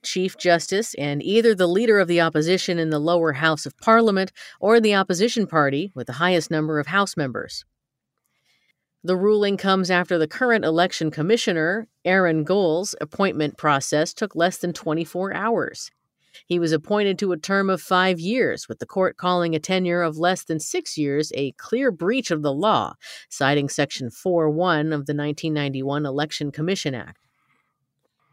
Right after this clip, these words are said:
Goel, a former Indian Administrative Service officer who retired on November eighteenth,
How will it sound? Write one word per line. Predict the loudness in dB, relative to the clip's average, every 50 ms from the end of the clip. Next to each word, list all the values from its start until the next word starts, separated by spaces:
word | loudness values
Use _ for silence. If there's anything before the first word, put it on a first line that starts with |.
| _ -6 2
Goel, | 2 4 6 6 4 4 4 2
a | 2
former | 0 0 0 2 2 4 4 2 2
Indian | 2 2 2 2 4 4 2 4 2
Administrative | 2 2 2 2 0 0 -2 0 0 0 2 2 2 0
Service | 0 0 2 2 2 0 0 0
officer | 0 0 0 0 -4 -6 -4 -4 -4 -2
who | -4 -4 0
retired | 0 0 0 0 0 2 4 4 4 4
on | 2 2
November | 0 0 0 0 -2 0 -2 -2 -2
eighteenth, | 0 -2 -2 -2 -4 -4 -4 -2 -2 -4 -6 -8